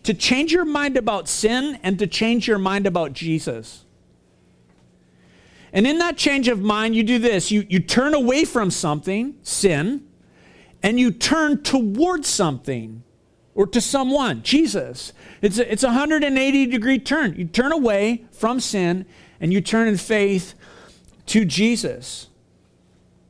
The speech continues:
See, true repentance, I would say, is, is more than just feeling bad. Unfortunately, though, Judas didn't make the full journey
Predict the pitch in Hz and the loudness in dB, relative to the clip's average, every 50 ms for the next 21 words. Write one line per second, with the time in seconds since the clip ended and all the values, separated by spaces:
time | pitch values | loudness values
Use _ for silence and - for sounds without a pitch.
0 | _ _ _ _ _ - - _ _ _ _ - - 190 165 - - 302 320 277 | _ _ _ _ _ -20 -20 _ _ _ _ -4 -4 -4 -2 2 2 2 4 2
1 | 220 - - 240 254 254 240 254 233 - 226 220 214 202 - - 220 202 180 226 | 0 0 0 0 0 0 0 0 0 0 0 0 0 0 0 0 0 0 0 -2
2 | 196 202 196 180 - 185 208 233 247 233 214 220 185 202 175 - - - - - | 0 0 0 0 0 0 0 0 0 0 0 0 0 0 -2 -2 -6 -10 -6 -2
3 | 233 254 277 277 269 240 202 151 156 151 131 123 117 110 113 113 - _ _ _ | 0 2 2 4 2 2 0 0 0 -2 -2 -2 -4 -6 -10 -12 -16 _ _ _
4 | _ _ _ _ _ _ _ _ _ _ _ _ _ - _ - - _ _ _ | _ _ _ _ _ _ _ _ _ _ _ _ _ -20 _ -20 -20 _ _ _
5 | _ _ _ _ _ _ _ _ _ _ _ _ _ _ _ _ _ - 208 190 | _ _ _ _ _ _ _ _ _ _ _ _ _ _ _ _ _ -2 -2 0
6 | - 247 262 294 302 - - 285 247 214 180 180 180 175 185 180 185 185 190 190 | 2 0 0 0 0 -2 -4 -4 -4 0 2 2 2 2 2 0 0 0 -2 -4
7 | 180 175 - _ _ _ _ _ _ _ _ _ _ _ _ _ 165 - - 208 | -6 -10 -14 _ _ _ _ _ _ _ _ _ _ _ _ _ -8 -2 2 2
8 | 269 302 294 262 220 226 226 - - - 156 143 151 233 269 269 294 285 262 - | 4 4 4 4 2 2 0 0 -4 -6 -6 0 2 2 2 4 2 0 -2 -4
9 | - - _ _ _ _ _ _ _ _ _ 226 180 185 240 277 285 262 254 - | -8 -16 _ _ _ _ _ _ _ _ _ 0 2 4 4 4 2 0 -2 -4
10 | - - 226 233 - - - 247 262 262 262 254 202 147 - - 196 240 254 294 | -4 0 0 0 0 0 0 0 2 2 2 0 0 -2 0 0 2 2 2 4
11 | 277 233 196 180 180 190 185 - | 4 4 4 4 2 2 -2 -6